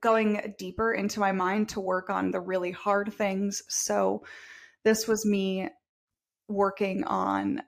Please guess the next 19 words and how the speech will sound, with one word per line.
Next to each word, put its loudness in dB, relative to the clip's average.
uh, -6
like, -4
the 2
self-hatred 2
stuff 0
that 2
I 6
have, 2
uh, 0
you 2
know, 4
talked 2
about 2
in 0
the 0
past. 0
And 6
it's, 2
uh, 6